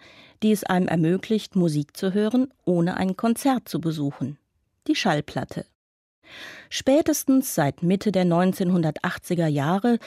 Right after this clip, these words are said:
sahen viele ihr Ende gekommen.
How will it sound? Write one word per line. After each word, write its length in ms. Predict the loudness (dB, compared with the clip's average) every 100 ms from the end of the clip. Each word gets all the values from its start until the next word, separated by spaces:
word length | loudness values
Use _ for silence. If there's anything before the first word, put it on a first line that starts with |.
| -16 -20
sahen 360 | -2 2 4 4
viele 440 | 2 2 4 2
ihr 240 | 2 0 0
Ende 300 | 2 2 0
gekommen. 580 | -4 -4 0 2 2